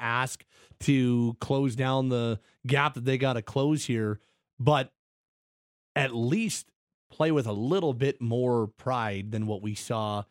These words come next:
on Saturday night. That, that's, that's, if you're a fan of this team, if you're a season ticket holder, if you're a ticket buyer, if you're somebody who spends their hard-earned money to go, you, you gotta, you gotta get something more than what you saw on Saturday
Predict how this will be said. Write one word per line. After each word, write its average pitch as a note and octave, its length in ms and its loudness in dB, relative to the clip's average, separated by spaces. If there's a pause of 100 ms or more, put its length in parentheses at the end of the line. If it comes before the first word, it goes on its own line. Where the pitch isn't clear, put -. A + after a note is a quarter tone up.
(280)
on A2 560 -2
Saturday G#2 460 -2
night. F2+ 260 -8
That, D#3 160 -4
that's, E3 420 0
that's, F3 360 2
if D3+ 180 0
you're A3+ 140 4
a F3 40 0
fan E3 300 -2
of D3 100 0
this A#2 200 -6
team, A#2+ 420 0 (260)
if B2+ 120 0
you're F#3+ 120 6
a E3 60 4
season D#3 380 2
ticket E3+ 280 2
holder, D3 360 2
if A#2+ 180 -4
you're D3 120 2
a B2+ 60 0
ticket D#3+ 440 -4
buyer, D#3 400 4 (200)
if C3 100 -2
you're D#3+ 100 4
somebody E3+ 420 4
who C#3 160 0
spends C#3+ 640 -2
their E3 240 4
hard-earned D#3 480 2
money D3 220 2
to B2 100 -6
go, D3+ 300 0 (300)
you, D#3 180 -2
you C3+ 240 -4 (120)
gotta, F3+ 440 2
you C#3+ 280 -4
gotta G#3 280 6
get D3 200 0
something D3 360 0
more B2 240 2
than A2 160 -4
what A2+ 140 -6
you A2 100 -6
saw G#2 280 -4
on F#2+ 160 -4
Saturday F#2+ 520 -6